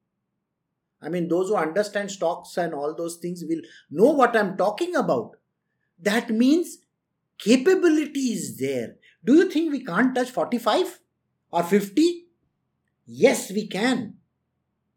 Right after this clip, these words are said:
We can be the greatest economy in the world if you want to. So if you give yourself this kind of, the miserable, you know,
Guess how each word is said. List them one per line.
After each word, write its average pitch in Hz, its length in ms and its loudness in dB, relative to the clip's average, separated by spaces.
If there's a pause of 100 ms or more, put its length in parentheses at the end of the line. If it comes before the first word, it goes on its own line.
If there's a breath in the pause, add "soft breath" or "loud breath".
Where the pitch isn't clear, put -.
(560)
We 208 140 0
can 196 240 0
be 214 100 -2
the 220 120 0
greatest 214 600 0
economy 190 540 -6
in 165 120 -10
the 147 140 -6
world 220 280 0
if 180 120 -4
you 160 120 -4
want 127 340 -8
to. 120 160 -12 (360 soft breath)
So - 340 -6 (280)
if 285 200 -6
you 311 160 4
give 370 240 6
yourself 240 520 2
this 208 160 -4
kind 208 200 -6
of, 208 180 -6 (380 loud breath)
the 170 140 0
miserable, 202 520 4
you 127 160 -4
know, 233 200 -2